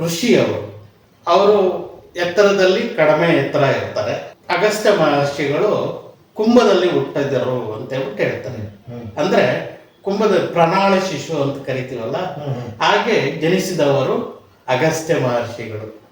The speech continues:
Speaker 2: ಹ್ಮ್.
Speaker 1: ಅಗಸ್ತ್ಯ ಮಹರ್ಷಿಗಳಿಗೆ ಅವರಿಗೆ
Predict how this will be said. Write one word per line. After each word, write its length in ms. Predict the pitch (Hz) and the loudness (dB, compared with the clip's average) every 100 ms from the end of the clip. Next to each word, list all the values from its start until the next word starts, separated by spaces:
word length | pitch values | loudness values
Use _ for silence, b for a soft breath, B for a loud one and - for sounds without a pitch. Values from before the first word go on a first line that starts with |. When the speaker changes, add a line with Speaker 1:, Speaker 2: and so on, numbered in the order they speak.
| 120 | -16
Speaker 2:
ಹ್ಮ್. 180 | 110 98 b b b | -14 -14 b b b
Speaker 1:
ಅಗಸ್ತ್ಯ 540 | 165 196 226 - 262 220 | 0 2 2 2 2 4
ಮಹರ್ಷಿಗಳಿಗೆ 1120 | 156 - - 147 139 135 135 220 247 - - _ - | 4 4 0 -2 0 0 0 0 -2 -6 -16 _ 0
ಅವರಿಗೆ 680 | 170 180 170 160 147 147 | 2 4 2 2 0 -6